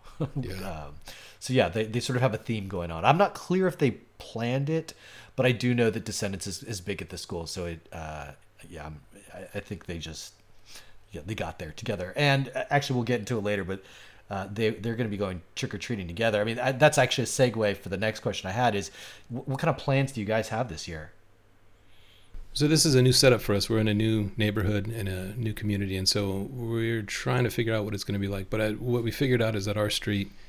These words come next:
Speaker 1: is the street that gets closed down and becomes the,
Speaker 2: <laughs>
Speaker 1: you know, the place for everybody to come to trick or treat.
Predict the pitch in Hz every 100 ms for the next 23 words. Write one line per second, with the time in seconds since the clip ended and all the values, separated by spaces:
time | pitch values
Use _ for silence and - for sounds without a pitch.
0 | - - - - 117 107 107 - 104 98
1 | 98 95 - - 95 - - 104 95 85
2 | 90 92 85 87 - 95 82 85 90 110
3 | - 104 95 92 - 98 - - 110 101
4 | 101 92 - 101 95 - 95 98 - 98